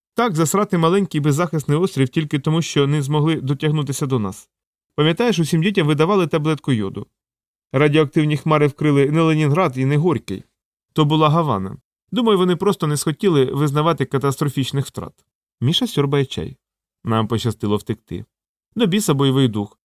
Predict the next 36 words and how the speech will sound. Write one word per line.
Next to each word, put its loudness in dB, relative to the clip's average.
У 0
приватній 2
розмові 2
з -4
командиром 2
можна 0
в -2
цьому 0
зізнаватися. -6
Краєм 4
ока 0
Міша 0
бачив 0
рапорти -2
К 0
Д 0
Б 4
про 0
ядерний 2
потенціал -2
тодішніх -4
С -2
Ш -4
А, 0
від 2
яких -2
холонула 0
кров. -12
Поки 2
Нікіта 0
тупо -2
блефував 0
про 2
ядерний 4
щит -2
Родіни, 0